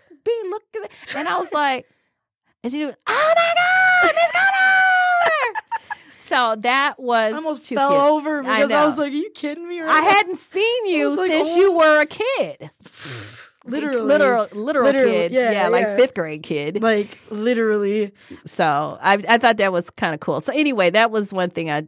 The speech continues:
Speaker 1: forgot to mention, that that was fun because I just stared at you and you kept going like, I could see in your face, like, "Why is she looking at me?"
Speaker 2: <laughs>
Speaker 1: And then all of a sudden I was like, "Oh my God, Miss Connor."
Speaker 2: <laughs> Well, you were my favorite teacher, like,
Speaker 1: Aw.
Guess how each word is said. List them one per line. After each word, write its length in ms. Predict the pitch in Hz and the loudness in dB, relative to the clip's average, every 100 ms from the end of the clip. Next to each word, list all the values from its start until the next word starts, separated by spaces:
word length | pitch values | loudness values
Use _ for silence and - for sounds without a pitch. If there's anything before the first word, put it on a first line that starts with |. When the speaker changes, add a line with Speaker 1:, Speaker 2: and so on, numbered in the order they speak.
| - | -8
Speaker 1:
forgot 360 | 175 156 139 | -4 -2 -2
to 80 | - | -4
mention, 380 | 147 156 156 156 | -6 -6 -6 -4
that 100 | 165 | -2
that 180 | 180 180 | -2 -2
was 140 | 175 | -4
fun 280 | - 165 151 | -2 -4 -2
because 260 | 175 190 180 | 0 0 2
I 100 | 180 | 2
just 220 | 190 - | 0 -6
stared 300 | - 202 226 | -2 2 2
at 140 | 160 | 2
you 180 | 175 170 | 0 -2
and 80 | 190 | -4
you 80 | 254 | -6
kept 180 | 302 311 | -6 -6
going 140 | 294 | -4
like, 240 | 233 - - | -4 -4 -6
I 60 | 226 | -2
could 140 | 247 | -2
see 200 | - 427 | 4 2
in 80 | 349 | 4
your 100 | 302 | 0
face, 320 | 330 330 349 | 2 2 2
like, 160 | 247 214 - | -2 -2 -8
"Why 180 | 165 269 | -8 -6
is 100 | 427 | -4
she 140 | - | -4
looking 360 | 247 208 - 277 | -4 -4 -2 -2
at 140 | 185 | 2
me?" 280 | 330 151 160 - - - | 2 0 -4 -8 -12 -4
Speaker 2:
<laughs> 0 | 381 311 | -4 -4
Speaker 1:
And 100 | 247 | 0
then 80 | 262 | 4
all 120 | 277 | 4
of 60 | 285 | 4
a 20 | |
sudden 120 | 349 | 0
I 40 | 294 | 0
was 80 | 285 | 2
like, 180 | 254 - | 0 -2
"Oh 360 | - - - - | -18 -20 -20 -18
my 80 | |
God, 560 | 508 - 554 539 494 494 508 | -18 -16 -12 -12 -10 -8 -10
Miss 80 | - 539 294 381 | -12 -6 -4 -2
Connor." 60 | 539 | -4
Speaker 2:
<laughs> 920 | 523 523 508 508 494 453 392 381 - - - - | -4 -4 -4 -4 -4 -6 0 0 0 -4 -12 -4
Well, 80 | 294 | 2
you 180 | 254 269 | 2 2
were 80 | 277 | 0
my 140 | 262 | -2
favorite 340 | 214 254 240 233 | 0 0 0 -6
teacher, 320 | 254 226 214 | -10 -4 0
like, 220 | 202 202 | 2 2
Speaker 1:
Aw. 200 | 151 151 | 2 2